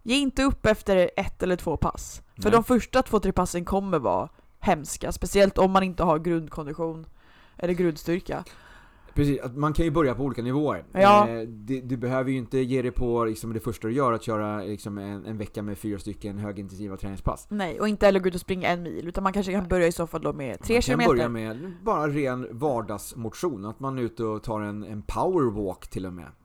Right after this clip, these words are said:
Speaker 2: eh, liksom,
Speaker 1: Verkligen.
Speaker 2: i, i, i första hand.
Speaker 1: Och det är också träning. Så jag
Speaker 2: Absolut.
Speaker 1: säger all rörelse.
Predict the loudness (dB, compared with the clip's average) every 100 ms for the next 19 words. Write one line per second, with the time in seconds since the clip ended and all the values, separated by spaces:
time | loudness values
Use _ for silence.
0 | -12 -12 -10 -12 -6 -2 0 -2 -6 -8
1 | -8 -10 -10 -10 -10 -10 -12 -14 -14 -6
2 | -2 0 2 0 0 -6 -4 -2 -2 -6
3 | -14 -20 -10 -4 0 0 4 8 8 6
4 | 2 4 4 4 0 -6 -8